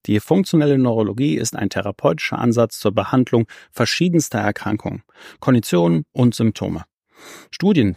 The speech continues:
welche die Effektivität funktionell neurologischer Interventionen untersuchten,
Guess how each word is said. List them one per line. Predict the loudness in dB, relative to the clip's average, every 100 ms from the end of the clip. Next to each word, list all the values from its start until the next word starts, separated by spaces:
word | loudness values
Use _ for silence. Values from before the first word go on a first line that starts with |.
| -2
welche | -2 0
die | 0
Effektivität | -2 -2 -4 -4 -4 0 0 0
funktionell | 0 -2 0 0 2
neurologischer | 2 2 0 -2 -4 -4
Interventionen | -4 -4 -6 -6 -2 0 0
untersuchten, | -2 -6 -4 -4 -2 0